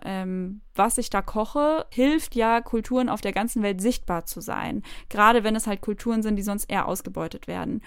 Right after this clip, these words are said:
Und das, also dieser ganze Themenkomplex, der ja nochmal so eine ganze Folge für sich wäre, also kulturelle Aneignung beim Essen,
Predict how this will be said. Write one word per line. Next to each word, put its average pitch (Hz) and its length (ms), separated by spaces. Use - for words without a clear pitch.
Und 202 260
das, 269 360
also 202 220
dieser 233 280
ganze 202 380
Themenkomplex, 262 880
der 196 100
ja 185 120
nochmal 214 320
so 226 140
eine 208 280
ganze 254 280
Folge 220 300
für 208 140
sich - 340
wäre, 190 360
also 190 180
kulturelle 202 600
Aneignung 202 580
beim 208 260
Essen, 208 460